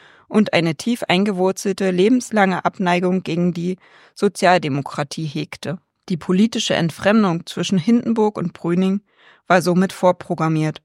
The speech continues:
und vollzog sich nach Hindenburgs Wiederwahl im April neunzehnhundertzweiunddreißig sehr zügig.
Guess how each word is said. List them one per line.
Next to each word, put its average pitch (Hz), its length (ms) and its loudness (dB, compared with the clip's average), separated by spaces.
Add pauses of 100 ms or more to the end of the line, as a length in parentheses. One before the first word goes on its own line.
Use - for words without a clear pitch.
(120)
und 240 180 4
vollzog 180 500 -4
sich 220 320 -4
nach 170 180 -2
Hindenburgs 220 600 0
Wiederwahl 185 480 4
im 175 160 -4
April - 500 -4
neunzehnhundertzweiunddreißig 156 1500 -4
sehr 180 440 0
zügig. - 540 -12